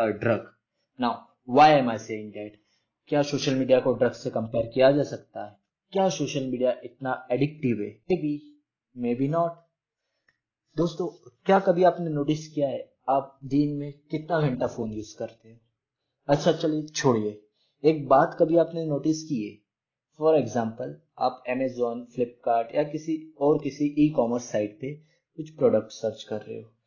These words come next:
आप उस प्रोडक्ट को देख रहे हो, then आपने वो एप्लीकेशन क्लोज कर दी, उसके बाद आप Facebook, Instagram या Snapchat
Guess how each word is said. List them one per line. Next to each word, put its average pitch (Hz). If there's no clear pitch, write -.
आप 127
उस 135
प्रोडक्ट 113
को 117
देख 101
रहे 110
हो, 113
then 156
आपने 160
वो 160
एप्लीकेशन 127
क्लोज 110
कर 110
दी, 117
उसके 143
बाद 139
आप -
Facebook, 127
Instagram 120
या 120
Snapchat -